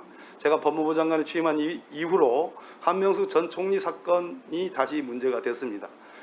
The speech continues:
합동 감찰의 결과 소위 형사사건 공개 금지 규정이 잘 만들어지긴 했으나 현실 타당성에서 다소 미흡하고 구체성에서 다소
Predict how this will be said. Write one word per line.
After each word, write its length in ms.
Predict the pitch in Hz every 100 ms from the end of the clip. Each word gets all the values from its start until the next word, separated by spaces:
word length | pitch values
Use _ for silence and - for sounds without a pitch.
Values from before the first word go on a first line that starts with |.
| -
합동 360 | - 170 190 185
감찰의 440 | 160 170 170 165
결과 580 | 165 139 143 139 120 151 - - - - - - - - - - - - - - -
소위 380 | - 180 185 170
형사사건 520 | - 190 208 208 202 147
공개 340 | 156 180 196
금지 340 | 190 180 180
규정이 460 | 185 165 170 160 104 - - - - - - -
잘 380 | 147 165 196
만들어지긴 640 | 147 143 175 185 185 185 160
했으나 380 | 190 190 131 -
현실 420 | - 214 214 220
타당성에서 840 | - 202 196 - 175 160 185 196 208 - -
다소 320 | - 135 151 143
미흡하고 600 | 139 160 - 143 151 147
구체성에서 680 | 147 175 170 185 180 185
다소 400 | 151 131 165 175